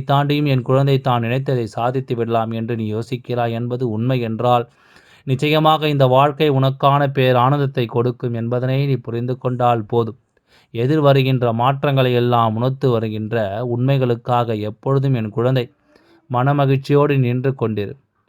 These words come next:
உன்னால் அடைய முடியாத விஷயம் என்றும் எதுவும் கிடையாது.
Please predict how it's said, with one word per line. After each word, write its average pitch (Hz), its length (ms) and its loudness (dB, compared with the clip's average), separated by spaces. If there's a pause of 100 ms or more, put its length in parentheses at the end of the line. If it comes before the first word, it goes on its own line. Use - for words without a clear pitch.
(320)
உன்னால் 135 400 4
அடைய 147 300 2
முடியாத 139 500 2
விஷயம் 147 400 -4
என்றும் 131 340 0
எதுவும் 135 420 0
கிடையாது. 127 500 2